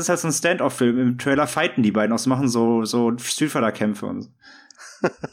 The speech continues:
Speaker 1: Und,
Speaker 2: Ja, gut,
Speaker 1: ähm,
Speaker 2: der ist ja dann weniger ernst gemeint, nehme ich
Speaker 1: ja,
Speaker 2: mal an.
Speaker 1: nee, das, der soll schon ein richtiger Horrorfilm sein, also.
Speaker 2: Ja.
Speaker 1: Ich weiß nicht, ich hab, ich hab, ich hab noch nicht gesehen, aber die beiden würde ich gerne noch sehen. Aus, aus Komplettierungsgründen quasi.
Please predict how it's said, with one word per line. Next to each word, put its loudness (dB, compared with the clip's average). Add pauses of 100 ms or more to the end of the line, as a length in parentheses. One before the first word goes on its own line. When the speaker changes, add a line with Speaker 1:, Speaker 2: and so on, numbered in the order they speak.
(260)
Speaker 1:
Und, 4
Speaker 2:
Ja, 2
gut, 8
Speaker 1:
ähm, 4
Speaker 2:
der 6
ist 2
ja 4
dann 4
weniger 4
ernst -2
gemeint, 0
nehme -2
ich 4
Speaker 1:
ja, 4
Speaker 2:
mal 4
an. 2
Speaker 1:
nee, 6
das, 2
der 2
soll 2
schon -4
ein -4
richtiger -2
Horrorfilm 0
sein, -4
also. -4 (520)
Speaker 2:
Ja. -4 (240)
Speaker 1:
Ich -18
weiß 2
nicht, 4
ich -2
hab, -4
ich -4
hab, -6
ich -6
hab -2
noch 2
nicht -2
gesehen, 0
aber 0
die -2
beiden 0
würde 0
ich -6
gerne 0
noch 0
sehen. -4
Aus, -6
aus -6
Komplettierungsgründen -4
quasi. -10